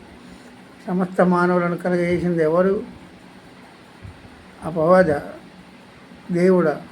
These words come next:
దేవుడు కలుగజేస్తే దేవుడు కలుగజేసిన వ్యక్తిని నీవు దూషించడం ఎక్కడిది? నువ్వు ని-, విమర్శించడం ఎక్కడిది?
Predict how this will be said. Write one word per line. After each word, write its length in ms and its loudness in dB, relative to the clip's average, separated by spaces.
దేవుడు 360 2
కలుగజేస్తే 880 0
దేవుడు 340 6
కలుగజేసిన 840 0
వ్యక్తిని 540 -2
నీవు 380 0
దూషించడం 560 0
ఎక్కడిది? 460 -2
నువ్వు 380 2
ని-, 360 0
విమర్శించడం 680 0
ఎక్కడిది? 520 0